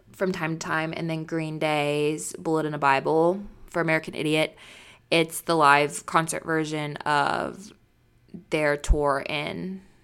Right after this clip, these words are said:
the U K, and it's great. And it has, like, little documentary clips, like, attached to it as well, but it's probably one of the best things, I think, on YouTube as well.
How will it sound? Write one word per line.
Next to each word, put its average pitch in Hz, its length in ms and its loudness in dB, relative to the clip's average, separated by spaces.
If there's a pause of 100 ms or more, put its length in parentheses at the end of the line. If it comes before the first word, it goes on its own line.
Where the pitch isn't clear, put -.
(560)
the 170 160 -2
U 151 120 0
K, 120 540 -6 (220)
and 156 160 -6
it's - 100 -10
great. - 220 -6 (200)
And 175 120 0
it 170 60 -2
has, 165 200 -2
like, 156 200 -4
little 160 420 -2
documentary 160 720 -4
clips, - 380 -8
like, - 320 -6 (600)
attached 190 420 2
to 185 60 2
it 165 60 4
as 165 160 0
well, 147 260 4
but - 320 -4
it's - 380 -6
probably 151 300 0
one 143 100 -4
of 143 80 -8
the - 80 -8
best - 160 -6
things, 214 400 -4
I 240 100 -6
think, 220 240 -8
on - 120 -8
YouTube 240 320 -4
as 226 160 0
well. - 440 4